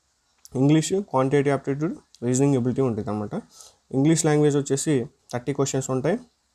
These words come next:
ఆ, అరే, యాప్టిట్యూడ్ లేదా అర్థమెటిక్ వచ్చేసి థర్టీ ఫైవ్ క్వశ్చన్స్ ఉంటాయి, రీజనింగ్ వచ్చేసి థర్టీ ఫైవ్ క్వశ్చన్స్ ఉంటాయి అన్నమాట. మొత్తం హండ్రెడ్ క్వశ్చన్స్ ఉంటాయి. హండ్రెడ్ మార్క్స్‌కి ఒక గంటలో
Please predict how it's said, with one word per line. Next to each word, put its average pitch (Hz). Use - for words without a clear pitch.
ఆ, 123
అరే, 117
యాప్టిట్యూడ్ 135
లేదా 127
అర్థమెటిక్ 147
వచ్చేసి 139
థర్టీ 123
ఫైవ్ 123
క్వశ్చన్స్ 123
ఉంటాయి, 123
రీజనింగ్ 143
వచ్చేసి 139
థర్టీ 143
ఫైవ్ 123
క్వశ్చన్స్ 120
ఉంటాయి 110
అన్నమాట. 107
మొత్తం 175
హండ్రెడ్ 139
క్వశ్చన్స్ 147
ఉంటాయి. 147
హండ్రెడ్ 123
మార్క్స్‌కి -
ఒక 127
గంటలో 151